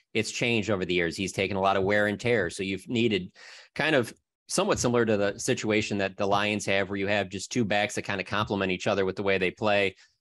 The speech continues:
I think the biggest thing that's, that's allowed it to be successful is that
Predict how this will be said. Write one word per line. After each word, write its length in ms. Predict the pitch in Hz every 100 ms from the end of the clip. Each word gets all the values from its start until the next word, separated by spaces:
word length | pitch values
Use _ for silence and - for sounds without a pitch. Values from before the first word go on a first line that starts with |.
| _
I 60 | -
think 220 | 190 202
the 100 | 127
biggest 480 | 87 113 131 127 -
thing 240 | 131 131
that's, 240 | 117 95 -
that's 340 | 110 92 - - _
allowed 300 | 104 104 113
it 80 | 117
to 80 | 110
be 120 | 113
successful 640 | 107 98 110 104 - 123
is 100 | 110
that 260 | 98 92 87